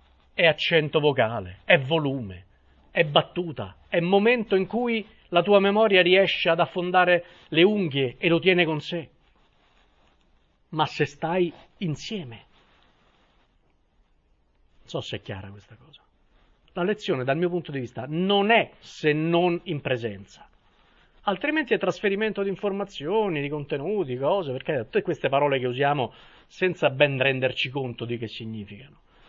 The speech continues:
Ma la, la lezione è un processo del quale voi siete totalmente parte. Non so se è chiara sta cosa. Tant'è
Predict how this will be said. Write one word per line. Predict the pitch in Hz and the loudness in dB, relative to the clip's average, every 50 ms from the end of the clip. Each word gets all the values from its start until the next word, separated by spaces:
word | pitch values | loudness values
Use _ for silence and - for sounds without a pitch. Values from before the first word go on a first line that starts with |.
| - _ - | -20 _ -10
Ma | 151 151 | -8 -6
la, | 170 202 - - | -6 -6 -6 -4
la | 196 233 247 226 208 | -2 -2 0 0 2
lezione | 190 214 214 214 - - - - 127 107 101 101 104 110 - - | 2 2 2 0 -2 -10 -10 -8 -8 -8 -8 -10 -12 -12 -14 -4
è | _ 226 196 | _ 0 0
un | 180 170 180 175 | 0 0 -2 -4
processo | - - 175 170 156 - 226 240 247 247 - - - 247 247 254 254 - _ - _ _ _ | -4 -4 -4 -4 -4 -4 -4 -4 -6 -6 -10 -10 -6 -6 -6 -6 -8 -14 _ -20 _ _ _
del | - 151 165 175 - | -2 -2 -2 -2 -2
quale | - 254 262 254 247 226 208 | 0 2 2 4 6 4 4
voi | 202 247 240 226 - | 4 2 -2 -2 -4
siete | - 214 240 247 226 240 233 220 - - - _ _ | -4 -2 -2 0 2 2 0 0 -2 -8 -20 _ _
totalmente | - 294 285 233 247 233 214 214 220 247 277 262 214 - 202 | -2 -2 0 2 4 4 4 4 2 -2 -2 0 2 2 2
parte. | - 202 196 180 - - _ - 113 - - _ _ _ _ _ _ _ _ _ _ _ _ _ _ _ _ _ _ _ _ _ _ _ _ _ _ _ _ _ _ _ _ _ _ _ _ _ _ _ _ _ _ _ _ _ _ _ _ _ _ _ _ _ _ _ _ _ _ _ _ _ _ _ _ _ _ | 4 2 2 0 -4 -8 _ -20 -20 -20 -20 _ _ _ _ _ _ _ _ _ _ _ _ _ _ _ _ _ _ _ _ _ _ _ _ _ _ _ _ _ _ _ _ _ _ _ _ _ _ _ _ _ _ _ _ _ _ _ _ _ _ _ _ _ _ _ _ _ _ _ _ _ _ _ _ _ _
Non | _ | _
so | - 151 | -16 -14
se | - - - - | -14 -14 -16 -18
è | |
chiara | - - 107 95 95 95 | -20 -18 -18 -18 -18 -20
sta | - - 107 | -20 -20 -20
cosa. | 101 101 110 113 _ _ _ _ _ _ _ _ _ _ _ _ _ _ _ _ _ _ _ _ _ _ _ _ _ _ _ _ _ | -20 -20 -20 -20 _ _ _ _ _ _ _ _ _ _ _ _ _ _ _ _ _ _ _ _ _ _ _ _ _ _ _ _ _
Tant'è | _ 202 220 220 - - 139 120 117 147 180 - | _ -4 -4 -2 0 0 0 0 0 -2 -4 -6